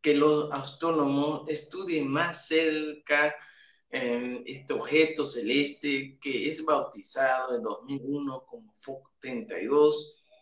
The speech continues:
y de menos de un kilómetro de diámetro pasará a ciento veinticuatro mil kilómetros por hora, más rápido que la mayoría de los asteroides que circulan cerca de la Tierra, según la nasa.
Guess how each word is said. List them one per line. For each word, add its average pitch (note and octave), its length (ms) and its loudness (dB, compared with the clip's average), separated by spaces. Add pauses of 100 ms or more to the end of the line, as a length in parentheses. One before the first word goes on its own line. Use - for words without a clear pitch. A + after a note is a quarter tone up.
(160)
y E3 80 2
de E3 140 8
menos F3 540 -2
de C#3+ 60 -4
un D3+ 180 0
kilómetro C3+ 920 -4
de D3 180 4
diámetro B2+ 920 -6 (160)
pasará C#3 520 2
a C#3+ 60 0
ciento D#3 460 0
veinticuatro B2 840 -10
mil D#3 500 0
kilómetros C3 920 -8
por - 220 -6
hora, C3+ 300 -4 (460)
más C3+ 300 0
rápido C#3 520 4
que C#3+ 120 0
la C#3 160 0
mayoría C3+ 840 0
de C#3 120 -4
los C#3 220 -6
asteroides C#3+ 1080 2 (360)
que E3 200 4
circulan C#3+ 920 -2
cerca D#3+ 460 -2
de B2+ 100 -4
la A2+ 180 -6
Tierra, B2+ 400 -4
según A2+ 440 -8
la G#2+ 180 -6
nasa. G#2+ 600 -6